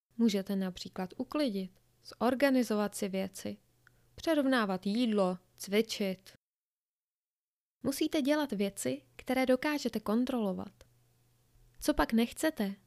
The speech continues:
až za dva měsíce vyjdete ven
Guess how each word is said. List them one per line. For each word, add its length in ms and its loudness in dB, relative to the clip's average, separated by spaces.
až 120 0
za 120 2
dva 200 0
měsíce 760 0
vyjdete 460 0
ven 340 0